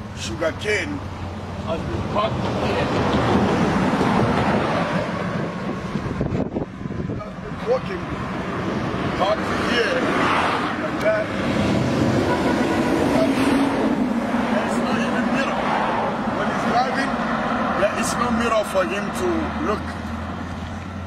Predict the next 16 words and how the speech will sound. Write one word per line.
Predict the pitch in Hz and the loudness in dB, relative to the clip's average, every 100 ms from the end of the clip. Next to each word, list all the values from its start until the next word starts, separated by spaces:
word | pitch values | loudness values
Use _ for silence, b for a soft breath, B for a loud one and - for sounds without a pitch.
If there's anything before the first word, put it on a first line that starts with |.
| - - - - | -8 -8 -4 0
Even, | 233 247 247 254 - - - - - - - - - - - - | 2 4 4 2 0 -4 -8 -6 -8 -6 -6 -6 -6 -6 -4 0
come | 202 | 2
on, | 196 | 4
let | 190 | 2
me | 190 | 2
show | - 185 156 | 2 4 2
them. | 127 107 - - - - - - - - - - - - - - 123 131 127 - - - - - - - - - - - - - - - - - - - - - - - - - | 0 -4 -10 -12 -10 -10 -8 -8 -8 -8 -8 -8 -8 -8 -8 -8 -8 -6 -8 -8 -8 -8 -8 -8 -8 -8 -8 -8 -8 -10 -10 -12 -12 -12 -12 -12 -12 -14 -14 -14 -10 -10 -10 -8
Look | 208 214 | -6 -2
at | 208 | -2
it, | 196 | 0
now | 214 240 | 0 2
he's | 220 - | 0 -2
coming | - 226 226 226 | 0 0 0 0
on | 208 | 0
the | 196 | 2
way | 185 214 190 | 2 2 2